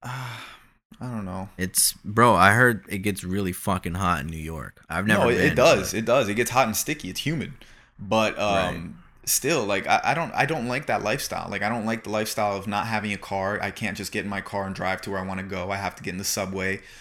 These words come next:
Speaker 1: or
Speaker 2: Yeah.
Speaker 1: some other form of transportation. I personally don't like that. I like
Speaker 2: Mm-hmm.
Speaker 1: having space too, like, between properties and stuff like that.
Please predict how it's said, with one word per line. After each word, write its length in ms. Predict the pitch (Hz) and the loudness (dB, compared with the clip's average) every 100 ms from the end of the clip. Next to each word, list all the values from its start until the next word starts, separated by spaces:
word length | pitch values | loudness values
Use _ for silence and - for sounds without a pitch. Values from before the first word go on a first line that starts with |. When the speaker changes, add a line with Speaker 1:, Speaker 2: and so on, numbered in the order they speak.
| - - | -20 -8
Speaker 1:
or 320 | 101 98 98 | -4 -2 0
Speaker 2:
Yeah. 280 | 87 67 90 | -2 -4 -8
Speaker 1:
some 340 | - - 113 113 | -4 -2 0 0
other 180 | 110 104 | 0 -2
form 240 | - 101 | -4 -4
of 60 | 92 | -4
transportation. 800 | 104 98 92 - 95 92 107 107 - - | -6 -6 -8 -6 -4 -4 -8 -12 -18 -6
I 80 | 107 | -4
personally 400 | 107 147 143 127 107 | -2 -2 -2 -4 -4
don't 180 | 101 | -4
like 200 | 104 95 | -4 -6
that. 240 | - - - | -8 -12 -12
I 100 | 107 101 | -8 -2
like 380 | 110 117 - - - | 0 -2 -4 -14 -10
Speaker 2:
Mm-hmm. 200 | 95 92 | -6 -6
Speaker 1:
having 460 | 95 120 117 117 107 | 2 4 4 2 0
space 680 | - - - 120 110 - - | 0 0 0 0 0 0 -4
too, 260 | - 113 92 | -2 -2 -2
like, 200 | 90 92 | -6 -8
between 320 | 98 - 98 | -10 -8 -6
properties 600 | - 107 101 101 90 92 | -2 0 0 -4 -6 -8
and 100 | 90 | -8
stuff 240 | - 85 85 | -8 -8 -10
like 160 | 87 | -12
that. 320 | - - - | -10 -10 -10